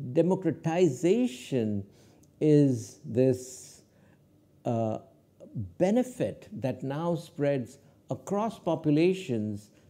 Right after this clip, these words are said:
that never expected to have these benefits. So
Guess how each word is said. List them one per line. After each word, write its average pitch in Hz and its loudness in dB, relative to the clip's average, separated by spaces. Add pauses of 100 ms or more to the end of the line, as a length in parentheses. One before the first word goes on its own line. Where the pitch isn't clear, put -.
that 156 -2
never 190 2
expected 156 -4 (220)
to 127 -4
have 113 -6
these 104 -2
benefits. - -8 (420)
So 143 8